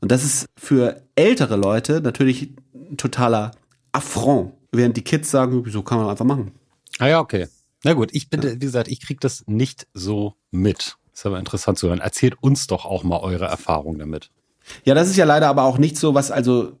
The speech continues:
Speaker 1: ich habe ja gedacht, die Jazzmusik, die ist nicht promptbar und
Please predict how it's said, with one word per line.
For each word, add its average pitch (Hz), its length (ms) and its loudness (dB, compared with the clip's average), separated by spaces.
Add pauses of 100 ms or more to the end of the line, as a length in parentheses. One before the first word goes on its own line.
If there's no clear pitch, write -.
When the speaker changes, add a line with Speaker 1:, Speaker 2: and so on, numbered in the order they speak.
(140)
Speaker 1:
ich - 120 -2
habe 156 100 2
ja 143 60 4
gedacht, 120 440 -2
die 110 120 -2
Jazzmusik, 123 760 0 (200)
die 117 100 -2
ist - 220 -4
nicht - 200 0
promptbar 131 680 0
und 117 300 -2